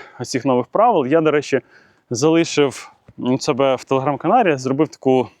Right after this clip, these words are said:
детально р-, розписав самарі того, що збираються ввести. Тож, якщо вам цікаво ознайомитися, будь ласка, ось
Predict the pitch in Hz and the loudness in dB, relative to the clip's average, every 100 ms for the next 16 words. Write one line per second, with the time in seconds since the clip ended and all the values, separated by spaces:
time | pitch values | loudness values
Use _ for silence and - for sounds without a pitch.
0 | - 131 143 143 131 120 123 117 117 131 | -8 -4 2 2 2 0 2 2 2 0
1 | 135 123 - 127 131 117 - - - - | 0 -2 -4 -4 0 0 -2 -20 -16 -4
2 | 170 165 127 127 _ _ _ _ _ - | -2 0 -2 -4 _ _ _ _ _ -2
3 | 147 127 - 143 120 123 120 117 135 127 | 0 0 -2 -2 0 0 0 0 -2 0
4 | 147 - 254 - - - _ - 131 127 | -2 2 0 0 -20 -20 _ -2 -2 0
5 | 170 160 135 143 151 139 123 123 156 240 | 0 0 -2 -2 0 2 2 2 2 2
6 | 214 156 151 135 135 127 127 120 - | 0 -2 -2 2 0 2 0 0 -2